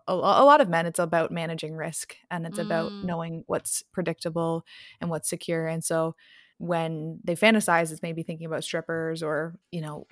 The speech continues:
Speaker 1: the lover archetype, but then they think about having a partnership and a wife, and it's like, that's more of that maiden energy. So
Speaker 2: Mm-hmm.
Speaker 1: anyway, yeah, I think I, I do associate it with that, uh, being intimidated by a woman in her full magnetic radiance of her sexuality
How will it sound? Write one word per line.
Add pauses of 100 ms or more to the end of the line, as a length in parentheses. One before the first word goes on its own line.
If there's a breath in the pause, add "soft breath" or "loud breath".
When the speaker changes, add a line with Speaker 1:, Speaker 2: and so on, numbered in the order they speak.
Speaker 1:
the
lover
archetype,
but
then
they
think
about
having
a
partnership
and
a
wife,
and
it's
like,
that's
more
of
that
maiden
energy.
So
Speaker 2:
Mm-hmm.
Speaker 1:
anyway,
yeah,
I
think
I, (100)
I
do
associate
it
with
that,
uh, (380)
being
intimidated
by (320)
a
woman
in
her
full (100)
magnetic
radiance
of
her
sexuality